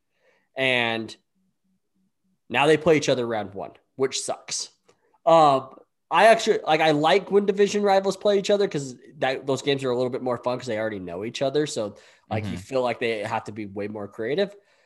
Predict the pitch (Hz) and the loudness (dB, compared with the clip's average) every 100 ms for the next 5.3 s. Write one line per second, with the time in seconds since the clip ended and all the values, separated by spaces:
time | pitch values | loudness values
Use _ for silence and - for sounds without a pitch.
0 | _ _ - 147 131 - - _ _ _ | _ _ 0 4 4 0 -16 _ _ _
1 | _ _ 123 139 151 147 135 123 120 110 | _ _ -4 0 2 2 0 -4 -6 -8
2 | 107 104 101 90 98 87 87 90 90 85 | -10 -10 -14 -10 -10 -10 -10 -10 -10 -12
3 | 71 58 - _ _ _ _ _ _ _ | -16 -18 -20 _ _ _ _ _ _ _
4 | _ 131 175 202 - 175 185 175 170 147 | _ 2 6 6 6 6 6 6 2 0
5 | 147 131 123 | 2 0 0